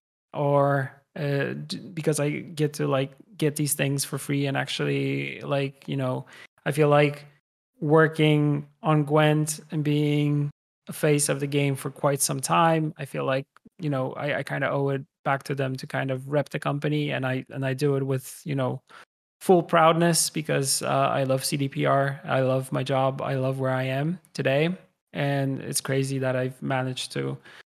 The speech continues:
to come to this place, and so I'm very thankful for that. Um, and I also feel like whatever you feel suits your style and you like, you should go towards it.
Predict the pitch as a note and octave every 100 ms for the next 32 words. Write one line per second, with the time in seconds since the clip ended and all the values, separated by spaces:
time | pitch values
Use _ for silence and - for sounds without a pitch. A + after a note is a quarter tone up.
0 | _ _ _ - D3 C#3+ D3 D3 D3 D#3+
1 | E3+ F3 - - _ D#3 C3+ C3+ C3 C3
2 | C3 C3 C#3+ C#3+ D3+ D3+ E3 - - _
3 | _ _ _ _ _ - - D3 C#3 C#3+
4 | C#3 C#3 C#3 C#3 C#3 - - - D3+ D3
5 | D3 D3 D3 D3 - - _ E3 D#3 D3+
6 | D#3+ D3 D#3 D3+ D3 D3 D3 - - _
7 | _ _ _ _ _ _ _ E3 E3 D#3+
8 | E3 E3 D#3 E3 D#3+ D#3+ D#3 E3 - _
9 | _ - - E3+ E3 D3+ D#3 C#3+ F#3 F3
10 | D#3+ D3 D#3 E3+ D#3 D3+ D3 - C#3 C3+
11 | C3+ C3 C3 B2